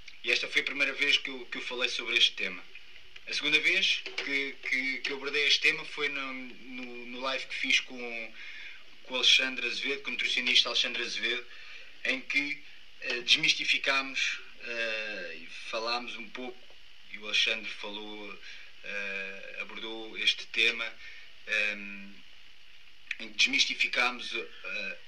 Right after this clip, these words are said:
a fatalidade genética, eh, para, para não termos a vida que queremos ou para não alcançarmos os ob-, os objetivos que queremos alcançar, quer seja, ah,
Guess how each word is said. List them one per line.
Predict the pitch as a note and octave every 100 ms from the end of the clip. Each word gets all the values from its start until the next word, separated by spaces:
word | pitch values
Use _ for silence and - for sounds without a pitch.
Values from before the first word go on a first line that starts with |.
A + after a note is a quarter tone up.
| -
a |
fatalidade | - C3+ C#3+ C3 C3 C3 B2+
genética, | - A2 A2 G2+ A2 A#2 A2+ - - - - - -
eh, | A2 G#2+ G#2+ G#2 G2 -
para, | B2 B2 B2 A#2+ A2+ A2 G#2+ - - - -
para | C3 B2+
não | B2+ B2+
termos | C3+ C3 B2+ B2+
a |
vida | A#2 B2+ A#2+
que | -
queremos | - A#2+ C3 A#2
ou | A2
para | G#2
não | A2+ A2+
alcançarmos | A2+ G#2+ A#2 A2+ G#2 G#2+
os | G#2
ob-, | A2 G2+
os | G#2+
objetivos | A2+ G#2 A2 A2 G#2
que | - -
queremos | A2 A2+ A2+
alcançar, | A2 G#2+ G2+ - A#2 A#2 - - -
quer | - G#2+
seja, | B2 A2+ A2+ G#2+ G#2 - - A2+
ah, | G#2+ G#2 G2+ F#2+